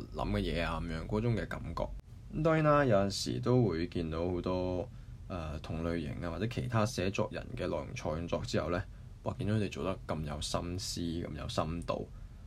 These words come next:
都會讚嘆之餘都會諗啊，即係有啲自我懷疑，究竟自己做緊啲咩呢？咁其中一個我自己好欣賞嘅音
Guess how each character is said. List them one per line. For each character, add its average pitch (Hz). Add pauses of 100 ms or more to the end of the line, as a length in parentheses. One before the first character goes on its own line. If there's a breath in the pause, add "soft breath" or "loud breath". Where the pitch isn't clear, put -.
(240 loud breath)
都 143
會 92
讚 113
嘆 113
之 131
餘 120
都 107
會 90
諗 80
啊， 92
即 127
係 113
有 101
啲 104
自 82
我 76 (120)
懷 -
疑， 62 (400)
究 98
竟 104
自 98
己 90
做 98
緊 87
啲 92
咩 95
呢？ 92 (140)
咁 147
其 -
中 120
一 123
個 110
我 82
自 80
己 90
好 92
欣 92
賞 - (200)
嘅 69 (420 loud breath)
音 107